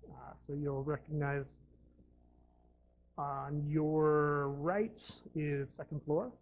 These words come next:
Those are the three ballrooms this morning when I was taking some screenshots. You can see track one wasn't quite as, as, uh, happening as tracks two and three. And then you can see up on the fourth floor,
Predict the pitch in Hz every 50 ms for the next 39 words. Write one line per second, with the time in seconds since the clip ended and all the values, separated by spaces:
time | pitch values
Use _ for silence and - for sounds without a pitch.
0 | _ _ _ - 170 156 147 147 147 147 143 - - 156 147 143 143 143 151 147
1 | 160 180 202 196 - - - 170 156 - 160 160 165 180 208 220 208 - - -
2 | 160 151 139 131 - 147 135 139 135 135 139 139 - - - 165 156 147 - 160
3 | 151 170 - - - - - - - - - - - - 185 175 175 170 - -
4 | 196 180 - 202 180 170 - - 190 208 226 247 254 262 254 240 233 240 233 226
5 | 220 220 - - - 190 214 208 220 208 190 190 180 - - - - - _ _
6 | - - - - - - 170 165 160 151 170 160 160 160 170 170 165 170 175 175
7 | 170 170 156 143 131 - - - 151 151 - - - - - 170 160 147 135 -
8 | 160 160 190 220 208 - - - - - - - - - - - - - - -
9 | - 147 139 139 139 139 139 139 139 139 139 143 143 143 139 139 - 151 151 143
10 | 143 143 - - 147 147 147 143 147 139 - - 175 196 220 214 - - 190 180
11 | 180 180 180 185 190 180 180